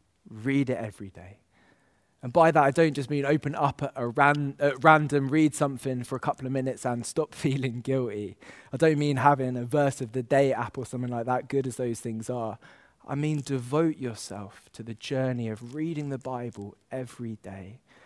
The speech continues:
Think of it like weightlifting. We start with a bit and we build up over time to do more.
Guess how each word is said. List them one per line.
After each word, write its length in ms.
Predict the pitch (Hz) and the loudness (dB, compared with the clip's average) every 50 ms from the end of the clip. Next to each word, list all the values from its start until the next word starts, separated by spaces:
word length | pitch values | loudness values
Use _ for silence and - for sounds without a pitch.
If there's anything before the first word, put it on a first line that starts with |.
| _ _ _ _ _ _ | _ _ _ _ _ _
Think 240 | - 185 196 196 202 | 2 2 4 4 4
of 100 | 202 196 | 6 6
it 120 | 196 185 | 8 10
like 160 | 180 180 170 | 10 10 8
weightlifting. 760 | 160 170 185 185 175 135 123 110 - - - 101 98 98 98 - _ _ _ _ _ _ _ _ - | 8 6 6 6 4 2 -4 -8 -8 -12 -14 -12 -12 -12 -12 -16 _ _ _ _ _ _ _ _ -8
We 80 | 135 | -6
start 460 | 131 - - - 190 180 185 185 170 | -4 -2 4 6 8 10 10 8 8
with 120 | 160 160 147 | 6 2 2
a 60 | 151 | 0
bit 300 | 131 117 165 156 151 131 | 2 4 4 4 4 2
and 120 | 131 127 | -2 -4
we 140 | 131 131 127 | -4 -4 -4
build 460 | 123 - - 165 170 170 165 156 - | -6 -4 -2 0 0 0 0 0 0
up 180 | 156 147 - - | 0 -2 0 -2
over 300 | 151 143 139 123 120 117 | -2 -2 -2 -2 -4 -8
time 540 | - - - 147 143 135 127 123 117 113 113 | -8 -8 -4 -2 0 0 0 0 -2 -6 -8
to 120 | - 123 | -10 -12
do 220 | 117 - 123 127 131 | -8 -6 -4 -4 -4
more. 480 | 131 143 165 170 147 117 101 113 - | -4 -6 -6 -6 -6 -8 -10 -12 -16